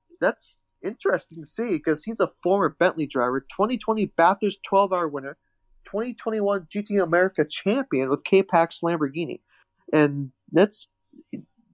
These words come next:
it's an interesting mix of drivers. And also, before I, uh, leave it off the, the car here, I wanna give a shout out to, uh,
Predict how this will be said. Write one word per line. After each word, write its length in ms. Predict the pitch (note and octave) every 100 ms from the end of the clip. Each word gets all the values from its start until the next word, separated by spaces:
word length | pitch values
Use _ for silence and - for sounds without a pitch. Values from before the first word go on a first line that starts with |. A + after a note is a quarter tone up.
| -
it's 180 | F3+ -
an 120 | - - -
interesting 480 | C4 - C4+ C4+ A#3+
mix 160 | B3
of 100 | B3
drivers. 360 | G3+ G3+ G3 F3+
And 120 | G#3
also, 360 | A#3+ B3 A3+ G3 _ _
before 460 | F#3 E3 G3+ G3+ F#3+
I, 200 | F3 D#3+ _ _ _ D3+
uh, 260 | C#3 C#3 C3+ _
leave 300 | D#3 D#3+ F3+
it 80 | D3+
off 240 | D3 C#3+ C#3+ _ _
the, 60 | - _
the 80 | C3+
car 240 | - C#3+
here, 240 | C3 A#2+ A#2+ _ _ _
I 40 |
wanna 200 | F3 F#3+
give 180 | F3+ F3+
a 60 | D#3
shout 380 | - F3 E3+ D3+
out 200 | C#3 - -
to, 220 | D3 C3+
uh, 220 | B2 B2